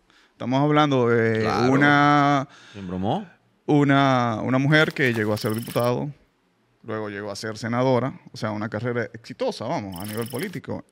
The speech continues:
Speaker 1: Y entonces ahora, luego que ha anunciado, porque ella anunció que iba a, a respo-, a
Speaker 2: Ella
Speaker 1: repostularse.
Speaker 2: manifestó, óyeme, ella hizo tour de medios, o sea, en los
Speaker 1: Ya.
Speaker 2: programas, en programas clave,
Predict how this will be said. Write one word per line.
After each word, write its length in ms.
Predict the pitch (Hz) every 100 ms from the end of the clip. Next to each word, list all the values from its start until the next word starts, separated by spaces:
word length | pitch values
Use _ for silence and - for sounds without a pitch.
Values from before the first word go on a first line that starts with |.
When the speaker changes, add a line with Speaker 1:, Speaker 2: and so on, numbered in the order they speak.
| _
Speaker 1:
Y 80 | 113
entonces 400 | 104 131 143 139
ahora, 440 | 135 170 156 226 - _ - - - _ _ _ _ _ - _ _ _
luego 560 | 131 131 185 202 131 107 - _
que 120 | 113
ha 40 | 135
anunciado, 680 | 170 156 160 175 147 107 -
porque 220 | - -
ella 120 | 113 160
anunció 340 | 147 - 233
que 160 | 135 123
iba 280 | 240 143
a, 120 | 110 104
a 180 | 117
respo-, 320 | 123 113 120 - -
a 20 |
Speaker 2:
Ella 120 | 127 143
Speaker 1:
repostularse. 540 | 151 165 175 180 175
Speaker 2:
manifestó, 760 | 170 175 170 175 156 - 175
óyeme, 320 | 175 160 156 165
ella 240 | 170 165
hizo 320 | 165 160 170
tour 300 | - 254 277
de 120 | 220 190
medios, 600 | 165 143 104 76 - _ _
o 20 |
sea, 120 | 135
en 60 | 131
los 100 | 139
Speaker 1:
Ya. 60 |
Speaker 2:
programas, 500 | 92 143 151 202 208
en 80 | 160
programas 480 | 156 147 160 214 185
clave, 520 | 151 147 131 113 190